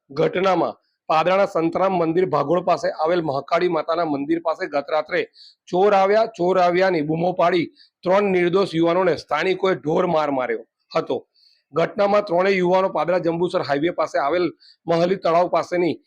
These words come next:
ખાનગી કંપનીમાં મજૂરી કરતા હતા અને પાદરા ખાતે ગરબામાં ફરવા આવ્યા હતા. હાલમાં ચારે કોર ચોર આવવાની અફવાએ જોર પકડ્યું છે, ત્યારે બીજી બાજુ સંતરામ ભાગોળ વિસ્તારના રહીશોએ ચોર આવ્યાની બૂમો પાડી એક સમ થઈ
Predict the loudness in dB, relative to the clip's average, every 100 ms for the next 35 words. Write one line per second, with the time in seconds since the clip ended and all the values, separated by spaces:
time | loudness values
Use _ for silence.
0 | _ -6 -2 -2 -2 -2 -4 -2 -2 -2
1 | -2 -2 -2 -6 -4 -6 -6 -10 -8 -2
2 | -2 -2 -8 _ _ 0 2 2 0 -2
3 | -2 -2 0 0 0 0 -2 0 2 2
4 | 0 -4 -8 -18 _ _ _ _ -2 0
5 | 2 0 -2 -10 _ 0 2 2 0 2
6 | 2 2 0 0 2 0 0 2 2 0
7 | 0 0 0 0 -4 -2 -6 -2 -2 -2
8 | 0 0 0 -4 _ _ _ -4 -2 0
9 | 0 0 -2 -2 -2 -2 0 0 0 0
10 | -2 -4 -2 0 0 0 -2 -2 -2 -2
11 | -4 _ _ _ 0 4 4 4 2 0
12 | 0 -2 0 0 0 0 0 -2 -2 -4
13 | -2 0 -2